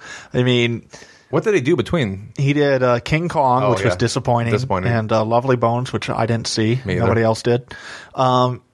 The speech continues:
Speaker 1: but then, you know, just looking at the sense of dread that built about The Hobbit co-,
Speaker 2: Mm-hmm.
Speaker 1: uh, coming up to its release, it's gonna be too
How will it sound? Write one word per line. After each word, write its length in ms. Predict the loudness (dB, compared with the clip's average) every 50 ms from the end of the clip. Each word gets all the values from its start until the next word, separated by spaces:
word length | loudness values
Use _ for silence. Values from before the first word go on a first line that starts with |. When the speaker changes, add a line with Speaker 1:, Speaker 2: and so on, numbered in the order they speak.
| _ _ _ _ _ _ -6
Speaker 1:
but 240 | -4 0 0 0 2
then, 220 | 2 0 0 0
you 140 | 0 0 2
know, 140 | 2 2 2 2
just 240 | 0 0 0 0
looking 320 | 0 0 0 0 0 0 2
at 360 | 2 0 0 -2 _ -20 -20 -20 -20 -20 _ _ _ _ _ _ -2
the 100 | -2 -2
sense 360 | 0 0 0 0 0 0 0
of 200 | 0 0 0 -2
dread 600 | -4 -4 -2 0 2 2 2 2 0 0 -4 -14 -10 _ -2
that 180 | -2 -2 0 0
built 240 | 0 0 0 0
about 360 | 0 0 0 0 0 -2 -6 _ _ _ -20 -14 _ -4
The 80 | -4 -4
Hobbit 520 | -2 0 0 0 2 0 -2 -4 -4 -6
co-, 140 | -4 0 0 0
Speaker 2:
Mm-hmm. 60 | 0 0
Speaker 1:
uh, 120 | 0 0
coming 220 | 0 0 0 2 2
up 80 | 0 0
to 100 | 0 -2
its 140 | -2 0 -2
release, 320 | -2 0 0 0 0 -2
it's 100 | -4 -4
gonna 180 | -2 -2 -2 -2
be 120 | -2 -4 -4
too 460 | -4 -2 0 2 2 2 2 2 0